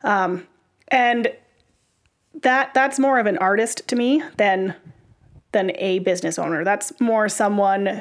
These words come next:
who takes photos, creates awesome canvases, shows them in a gallery, and hopefully sells them that way. So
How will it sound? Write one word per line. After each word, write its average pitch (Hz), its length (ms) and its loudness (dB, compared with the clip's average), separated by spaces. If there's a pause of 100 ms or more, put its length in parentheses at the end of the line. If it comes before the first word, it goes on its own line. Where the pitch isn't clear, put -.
who 196 480 0 (480)
takes - 280 -6
photos, 226 540 0
creates - 580 -4
awesome 190 340 -2
canvases, 196 680 -4 (300)
shows 208 340 0
them 208 120 0
in 185 100 0
a 170 60 -2
gallery, 175 520 0
and 170 180 -2 (280)
hopefully 180 360 -2
sells 170 380 -2
them 156 160 -4
that 160 200 -2
way. 220 280 0 (300)
So 214 500 2